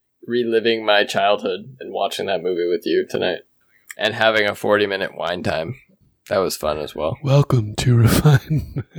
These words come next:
Speaker 2: <laughs>
Speaker 1: Welcome to Refine nineties Cinema, where we don't watch the movie and we just drink
Speaker 2: Y-,
Speaker 1: wine
Speaker 2: you know
Speaker 1: instead.
Speaker 2: why I just wanted to talk to you? 'Cause we didn't <laughs> podcast last week.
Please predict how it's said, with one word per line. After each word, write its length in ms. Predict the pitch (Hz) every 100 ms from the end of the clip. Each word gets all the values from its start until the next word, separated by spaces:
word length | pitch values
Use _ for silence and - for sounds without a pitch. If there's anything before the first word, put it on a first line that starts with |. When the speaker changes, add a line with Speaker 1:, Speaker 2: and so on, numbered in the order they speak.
| - _ - -
Speaker 2:
<laughs> 80 | - - - - - - - - -
Speaker 1:
Welcome 260 | - 427 185
to 60 |
Refine 400 | 160 143 170 165
nineties 320 | 160 160 160 151
Cinema, 400 | 160 160 131 107
where 180 | 113
we 140 | 113 117
don't 260 | 110 127
watch 260 | 131 135 131
the 80 | 127
movie 360 | 127 131 120
and 100 | 110
we 100 | 113 110
just 300 | 117 - -
drink 220 | 123 107
Speaker 2:
Y-, 60 | 113
Speaker 1:
wine 260 | 113 107
Speaker 2:
you 120 | 190
know 160 | 180 190
Speaker 1:
instead. 100 | 202
Speaker 2:
why 280 | 151 143 160
I 100 | 143
just 240 | 127 127 147
wanted 240 | 127 143
to 120 | -
talk 260 | 147 123 -
to 100 | 156
you? 280 | 170 190 185
'Cause 240 | - 143
we 100 | 156
didn't 240 | 185 185 156
<laughs> 0 |
podcast 680 | 175 175 - - 214 -
last 320 | 143 135 - 151
week. 720 | 139 - 151 _ _ -